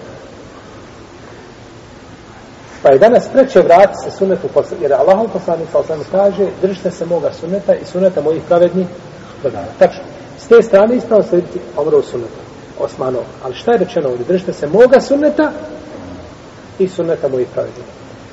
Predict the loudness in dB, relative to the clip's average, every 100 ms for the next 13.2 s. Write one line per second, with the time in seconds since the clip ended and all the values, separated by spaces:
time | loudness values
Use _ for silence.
0 | -20 2 6 6 8 6 4 2 -2 -2
1 | -4 -8 -10 -14 -2 0 2 2 6 8
2 | 8 8 6 6 4 2 2 2 0 -2
3 | 0 4 6 6 8 6 6 4 -2 -2
4 | 0 -2 6 8 10 10 10 6 2 0
5 | -2 -4 -10 -12 -14 -14 -16 -16 -18 -18
6 | -2 4 6 6 4 4 4 4 2 0
7 | -4 -4 -4 -4 -2 -2 0 0 2 2
8 | 2 0 -2 -2 -2 -2 -4 -2 -2 -2
9 | -2 -2 -2 -2 -2 -6 -6 -4 -4 -8
10 | -16 -16 -18 -18 -8 -6 -2 0 2 2
11 | 0 0 0 -2 -4 -4 -2 0 2 0
12 | -2 -2 -4 -6 -6 -2 -2 0 -2 -2
13 | -2 -2